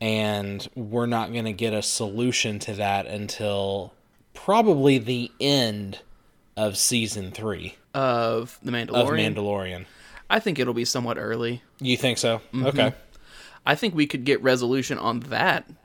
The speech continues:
Speaker 2: next episode to set the stage for season three.
Speaker 1: Oh, okay, yeah.
Speaker 2: I think, I think that's what's going to happen.
Speaker 1: Yeah.
Speaker 2: Um, I honestly,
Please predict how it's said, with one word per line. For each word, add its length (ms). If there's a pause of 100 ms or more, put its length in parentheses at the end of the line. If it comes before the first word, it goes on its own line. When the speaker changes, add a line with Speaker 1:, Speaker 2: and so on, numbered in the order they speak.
(120)
Speaker 2:
next 380
episode 600 (440)
to 140
set 220
the 80
stage 360
for 140
season 340
three. 340 (1300)
Speaker 1:
Oh, 500
okay, 260
yeah. 320 (100)
Speaker 2:
I 100
think, 420
I 120
think 220
that's 240
what's 160
going 260
to 80
happen. 440 (220)
Speaker 1:
Yeah. 500
Speaker 2:
Um, 280 (400)
I 400
honestly, 880